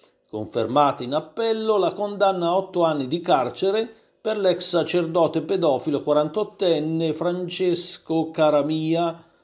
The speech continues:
arrestato nel giugno duemilasedici, eccetera, e violentava i chierichetti. Pedofilia, prete italiano sospeso.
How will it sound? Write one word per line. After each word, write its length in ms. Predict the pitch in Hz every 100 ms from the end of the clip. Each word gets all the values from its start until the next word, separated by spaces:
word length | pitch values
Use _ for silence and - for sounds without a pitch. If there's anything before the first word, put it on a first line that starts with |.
| _
arrestato 840 | - 143 170 170 - 170 160 147
nel 180 | 160 160
giugno 340 | 131 151 156 143
duemilasedici, 1080 | 143 139 139 180 185 165 147 151 165 180
eccetera, 440 | 151 - 117 113 147
e 160 | 143
violentava 680 | 135 139 151 147 127 101 123
i 120 | 123
chierichetti. 760 | 117 123 107 98 80 - - - - - - - - - - _ _ _ _ - _ _ -
Pedofilia, 800 | 202 180 185 190 170 131 104
prete 440 | 110 - 165 185 160
italiano 540 | 147 147 151 175 170
sospeso. 800 | - 170 - - 107 85 - -